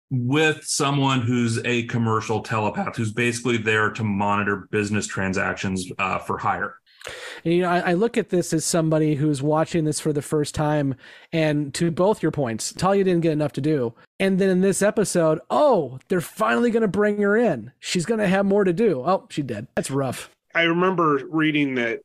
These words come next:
Speaker 3: J M S said it was supposed to be an, about an eight episode arc to tell the story about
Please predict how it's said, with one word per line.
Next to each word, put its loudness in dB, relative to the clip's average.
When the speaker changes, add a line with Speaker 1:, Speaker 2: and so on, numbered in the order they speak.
Speaker 3:
J 0
M 0
S 0
said 0
it 0
was -2
supposed -2
to -4
be 0
an, -4
about 0
an -4
eight 0
episode -2
arc -2
to -2
tell 0
the 0
story 2
about -2